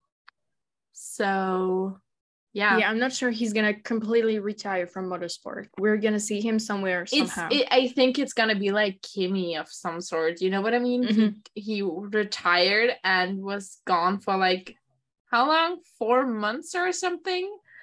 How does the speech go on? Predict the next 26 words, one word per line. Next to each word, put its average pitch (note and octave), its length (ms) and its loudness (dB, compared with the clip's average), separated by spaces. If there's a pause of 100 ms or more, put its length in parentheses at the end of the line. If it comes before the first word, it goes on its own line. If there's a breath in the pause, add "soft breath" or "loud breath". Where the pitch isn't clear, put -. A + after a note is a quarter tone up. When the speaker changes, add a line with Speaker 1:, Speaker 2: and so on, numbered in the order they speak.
(360 loud breath)
Speaker 1:
And G#3+ 360 4
then G#3 220 2
he A3 100 -4
Speaker 2:
For A3 160 8
winter A3 100 6
Speaker 1:
decided G3 320 4
Speaker 2:
break, F#3+ 220 4
Speaker 1:
to, F#3+ 180 -6 (400)
yeah, A3+ 200 4
Speaker 2:
maybe. G3+ 120 0
Speaker 1:
basically G3 400 -4
for F3+ 180 -4
wi-, E3+ 220 -4
winter F#3 360 -8
break. E3+ 260 -4
And F#3+ 120 -4
then F#3 120 -2
he G3 100 -4
decided F3+ 440 -4
to G3+ 80 -8
go F3+ 200 -4
into, F3+ 600 -4 (1160 soft breath)
where C4+ 200 0
is F4 140 0
he F#4 140 -2
now? F4+ 420 4